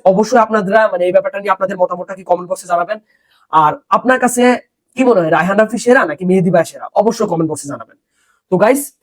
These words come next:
মানে আমার পার্সোনাল অপিনিয়ন থেকে বলবো যে ভাই, রায়হান রাফি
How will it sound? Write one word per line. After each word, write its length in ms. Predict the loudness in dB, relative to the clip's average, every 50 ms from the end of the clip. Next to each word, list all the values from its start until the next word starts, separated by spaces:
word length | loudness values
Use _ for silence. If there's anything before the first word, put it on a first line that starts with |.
| _ _ -4
মানে 140 | -2 0 2
আমার 180 | 2 2 2
পার্সোনাল 360 | 2 0 -2 0 0 2 2 2
অপিনিয়ন 340 | 2 2 0 2 2 2
থেকে 180 | 2 2 0 0
বলবো 300 | 2 0 -2 -2 -2 -6
যে 120 | -6 -4
ভাই, 140 | -2 0 2
রায়হান 260 | 2 2 2 0 0
রাফি 460 | 2 0 0 0 -2 -6 -6 -6 -8